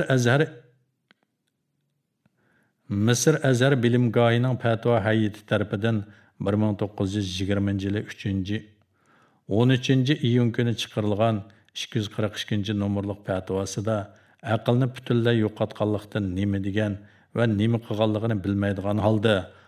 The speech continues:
ayolini taloq qilgan kishining taloq tushmaydiganligini e'lon qilgan.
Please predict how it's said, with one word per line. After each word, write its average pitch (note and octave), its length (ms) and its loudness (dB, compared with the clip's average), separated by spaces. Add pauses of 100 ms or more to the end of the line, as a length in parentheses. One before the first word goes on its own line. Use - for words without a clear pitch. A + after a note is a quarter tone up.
ayolini A2 560 2
taloq G#2 360 -2
qilgan G2 340 -2
kishining F#2+ 360 -6
taloq F#2+ 300 -4
tushmaydiganligini F2+ 840 -4
e'lon E2+ 260 -6
qilgan. E2 300 -10